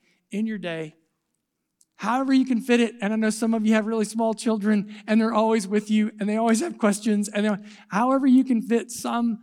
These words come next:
priority of time to be together with God, not only in a space, but throughout the day,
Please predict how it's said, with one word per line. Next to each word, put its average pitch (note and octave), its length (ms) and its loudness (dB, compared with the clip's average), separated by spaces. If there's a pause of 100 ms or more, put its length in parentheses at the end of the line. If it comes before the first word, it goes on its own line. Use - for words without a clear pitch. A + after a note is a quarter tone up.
(180)
priority A3+ 840 0
of G3 160 -6
time D#3+ 560 -8 (1000)
to F#3+ 100 -6
be G3 160 0
together G#3+ 420 -2
with A#3 180 -4
God, F3+ 300 -2
not A3 160 -2
only B3 280 -2
in G#3+ 80 -2
a G#3 40 -2
space, G#3 480 -6
but - 180 -16
throughout A#3 440 -4
the A3+ 80 -8
day, E3+ 420 -10